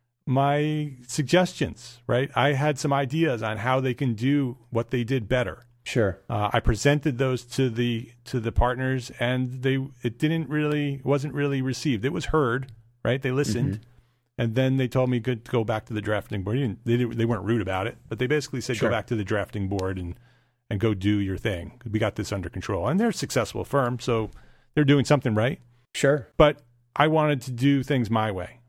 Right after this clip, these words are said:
Speaker 1: right? And so I wanted
Speaker 2: Yeah.
Speaker 1: to go and start my own firm, and I wanted to have my own control. And, and the freedom that comes with that, right? I wanted, I,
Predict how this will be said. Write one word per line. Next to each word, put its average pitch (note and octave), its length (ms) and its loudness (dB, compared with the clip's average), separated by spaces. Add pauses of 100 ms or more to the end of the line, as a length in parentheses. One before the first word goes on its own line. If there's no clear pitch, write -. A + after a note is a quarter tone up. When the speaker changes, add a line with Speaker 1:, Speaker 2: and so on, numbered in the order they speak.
Speaker 1:
right? A2+ 200 0
And A2 120 -8
so G#2+ 120 -2
I A2+ 120 2
wanted A2 300 0
Speaker 2:
Yeah. F2 60 -4
Speaker 1:
to G2 140 -4
go G2 280 0
and F#2 140 -6
start G2 280 -2
my G2 100 -4
own F#2 160 -4
firm, F#2 300 -6
and F2+ 100 -6
I F2+ 40 -4
wanted F2+ 240 -6
to E2+ 60 -8
have F2 200 -6
my F2 100 -8
own F2 140 -8
control. F#2 440 -10
And, F#3+ 240 0 (220)
and F3 240 4
the - 40 -2
freedom D#3 720 2
that C3 100 0
comes D#3+ 300 -2
with F#2+ 180 -6
that, E2+ 220 -4 (100)
right? A#2 160 0
I C3 80 -2
wanted, C3 420 -2 (420)
I, C3+ 240 0